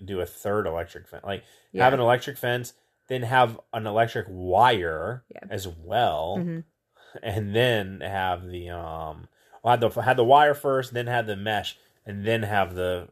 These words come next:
Speaker 1: f-,
Speaker 2: Mm-hmm.
Speaker 1: physical barrier.
Speaker 2: Yeah. Uh, yeah, I mean, I think that's I think that's an understandable
Speaker 1: The problem with the wires is that they ground so, so
Speaker 2: Yeah.
Speaker 1: easy, especially in a place like the woods.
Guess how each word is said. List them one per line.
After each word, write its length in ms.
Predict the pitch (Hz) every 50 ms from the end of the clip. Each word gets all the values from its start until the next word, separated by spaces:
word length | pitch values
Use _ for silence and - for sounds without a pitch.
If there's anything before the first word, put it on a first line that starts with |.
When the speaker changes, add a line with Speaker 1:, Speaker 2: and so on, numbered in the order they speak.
| _
Speaker 1:
f-, 100 | - -
Speaker 2:
Mm-hmm. 100 | - 104 101
Speaker 1:
physical 500 | - - 104 92 90 90 87 87 90 87
barrier. 680 | 85 90 90 87 87 82 82 80 80 80 87 87 87 _ _ _ _ _ _ _ _ _ _
Speaker 2:
Yeah. 320 | - 180 165 147 151 196 190 - _ _ _ _ _ _ _ _ _ -
Uh, 40 |
yeah, 240 | 180 185 175 185 196
I 80 | 190 180
mean, 140 | 180 175 165
I 100 | 165 170
think 220 | - 190 180 175
that's 360 | - 160 165 - - - - - _ _ _ _ _ _ _ _ _ _ _ _
I 80 | - 185
think 180 | 180 - 196 -
that's 380 | - 196 - - - - - - -
an 100 | 185 185
understandable 560 | - - - - - - - 98 95 95 95
Speaker 1:
The 60 | 98 -
problem 220 | 120 117 117 107
with 80 | 101 -
the 60 | 98
wires 480 | 90 87 90 95 92 92 90 87 87 85
is 60 | 85
that 80 | 85 82
they 80 | 87 85
ground 540 | 87 90 87 85 85 85 82 82 82 82
so, 360 | - - - 82 82 82 80 -
so 200 | 190 185 175 175
Speaker 2:
Yeah. 680 | 180 196 196 190 190 190 190 185 180 180 180 185 185 190
Speaker 1:
easy, 260 | 196 - 80 80 80
especially 460 | 78 - - 123 120 - - 117 107
in 80 | 95 90
a 80 | 87
place 300 | 85 - 98 98 92 -
like 120 | 101 92 -
the 100 | 90 85
woods. 460 | 82 90 98 98 90 85 80 82